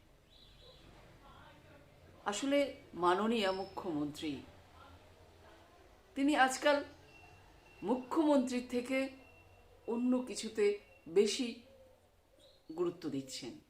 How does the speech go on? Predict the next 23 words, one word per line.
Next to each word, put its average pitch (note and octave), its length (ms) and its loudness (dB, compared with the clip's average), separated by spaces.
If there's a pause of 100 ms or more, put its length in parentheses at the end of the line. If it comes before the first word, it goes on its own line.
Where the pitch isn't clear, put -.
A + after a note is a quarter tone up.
(420)
সেটা A3+ 220 -6
কি A3 100 -6
মনে G#3 200 -4
হচ্ছে B3 300 -8
না? G#3 100 -16 (1600)
তিনি E4+ 200 6
দোল A#3+ 400 6
উৎসবে C#4 680 2 (1000)
এই A3+ 200 2
উৎসব, A3 520 -2 (360)
ওই F#3+ 200 0
উৎসব G3+ 320 -2 (120)
তো F#3+ 80 -4
যাচ্ছেন, D#3+ 500 -4
তার E3 160 -6
সঙ্গে E3 280 -4
দোল F#3+ 360 0
উৎসবেও A#3 400 -8
মেতে C3+ 280 -8
উঠেছেন। B2 460 -16 (1300)
অথচ G3+ 300 -10
আপনারা F3+ 280 -4
ভাবুন D#3+ 440 -6